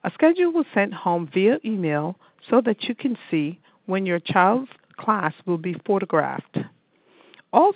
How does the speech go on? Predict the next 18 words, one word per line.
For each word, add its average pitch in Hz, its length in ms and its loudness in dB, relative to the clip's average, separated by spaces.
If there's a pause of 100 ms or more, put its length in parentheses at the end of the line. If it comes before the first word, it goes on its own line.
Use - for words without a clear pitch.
students 277 360 -2
are 202 100 -2
expected - 600 -4
to - 120 -6
wear 175 460 2
their 165 220 2 (140)
full 285 280 4
uniform 180 800 -4 (580)
for 202 220 6
their 180 180 0
class 185 360 -6 (140)
picture. - 460 -8 (800)
This 285 180 4
includes 214 560 -2 (540)
school 294 300 0 (180)
ties 151 420 0 (260)
and 190 380 -4 (240)
shoes. 139 340 -6